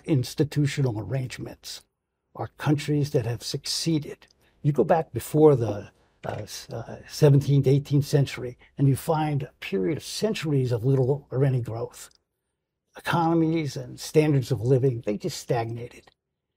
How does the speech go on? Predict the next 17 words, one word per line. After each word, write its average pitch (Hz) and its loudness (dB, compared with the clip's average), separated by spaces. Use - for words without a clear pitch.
We 147 4
lacked 143 4
those 123 4
institutions. - -8
And 120 -8
then 101 2
over 143 2
time, 127 -6
societies 156 0
gradually 135 0
understood 117 -2
the 117 -2
importance 123 -8
of 110 -4
those 113 -6
four 120 -4
institutions. 135 -10